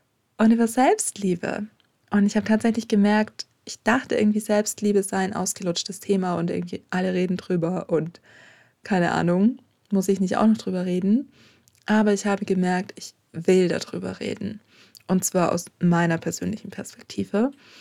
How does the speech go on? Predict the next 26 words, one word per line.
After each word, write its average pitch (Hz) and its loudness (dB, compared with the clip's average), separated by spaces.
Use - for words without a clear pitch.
Und 208 2
so - -2
ein 208 6
bisschen 262 4
fangen 277 -2
wir 233 0
heute 226 2
damit 185 0
an. - -4
Weil 214 4
heute 220 4
soll 202 2
es 202 -2
ums 214 -8
Thema 196 0
Nein 180 4
sagen - -8
gehen. 202 -6
Denn 214 6
da 226 4
sehe 240 2
ich - -6
oft - -4
zwei, 180 0
zwei 180 4
Dinge, 160 0